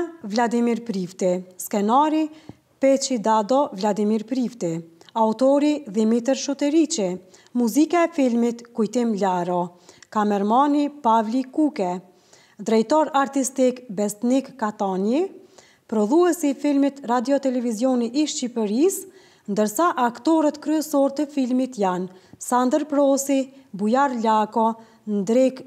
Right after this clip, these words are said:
Luca e të tjerë. Fabula e këtij filmi është si vijon.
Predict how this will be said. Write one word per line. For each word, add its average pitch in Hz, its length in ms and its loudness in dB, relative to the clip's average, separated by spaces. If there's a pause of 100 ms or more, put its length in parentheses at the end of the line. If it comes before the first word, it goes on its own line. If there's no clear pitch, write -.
(160)
Luca 226 500 0
e 254 100 0
të 240 160 -2
tjerë. 165 420 -6 (600)
Fabula 320 600 2
e 330 80 0
këtij 320 200 2
filmi 285 400 2
është 277 320 -2
si 254 120 0
vijon. 180 440 0